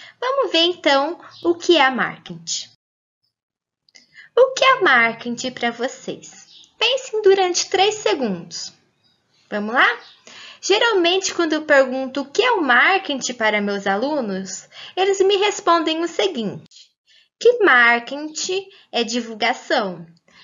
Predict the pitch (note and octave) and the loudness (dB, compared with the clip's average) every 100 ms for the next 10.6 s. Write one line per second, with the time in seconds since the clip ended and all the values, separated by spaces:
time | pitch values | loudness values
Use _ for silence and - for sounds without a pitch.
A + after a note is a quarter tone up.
0 | - - G#4+ G4+ B3+ A3+ G#3+ G#3+ C4+ D4+ | -16 0 0 4 4 4 2 -2 -12 -12
1 | D4+ - F4 F#4+ - A#3+ A#3+ A#3+ A#3 C4 | -8 -4 -4 -6 -2 -2 0 -4 -2 -2
2 | B3+ B3+ G#3 F3+ F3+ F#3+ - _ _ _ | 0 0 -2 -4 -10 -14 -18 _ _ _
3 | G#4 A4+ F4 B3 A#3 A#3+ A#3 C#4 B3 - | -2 0 4 4 4 2 -2 -8 -8 -8
4 | C#4+ C#4+ - C#4+ C4 B3+ C4 B3+ B3+ C4 | -8 -8 -8 -6 -6 -4 -2 -2 -4 -4
5 | E4 C#4+ G3 F3 F#3 - - _ _ _ | 0 2 2 -2 -10 -16 -20 _ _ _
6 | _ - G#4+ A4 F4+ B3+ A3+ A#3 C4+ D4 | _ -4 -2 2 4 4 2 -2 -10 -10
7 | - D#4 D4+ A#3 A#3 - B3 B3 C4 C4+ | -8 -8 -4 -4 -4 -2 -2 0 -4 -4
8 | C4+ D#4+ F4 - C4+ F#3+ E3+ F#3+ _ _ | -4 -4 -6 -4 -2 -2 -8 -16 _ _
9 | - - G#4+ A4 - A#4 F#4 C4 A#3 A#3 | -20 -6 -4 0 2 2 2 4 4 0
10 | A#3 C4+ C4+ - D#4+ D#4+ | -6 -10 -8 -6 -6 -8